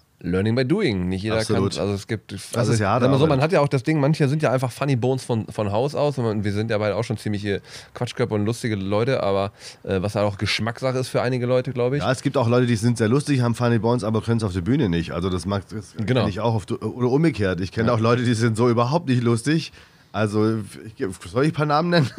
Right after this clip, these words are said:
Speaker 2: <laughs> Aber auf der Bühne ist es ja der Knaller. Aber ich hab jetzt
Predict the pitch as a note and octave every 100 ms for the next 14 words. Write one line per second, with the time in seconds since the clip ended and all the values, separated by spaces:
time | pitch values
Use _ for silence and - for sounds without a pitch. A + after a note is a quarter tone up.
0 | E3+ - F3 - E3 C#3 C3+ G#2+ F2 B2+
1 | C3 C3 A#2 A2 - D#3 D#3+ G#2 - -
2 | - - G2+ G#2+ - A2+ A2+ G#2+ - -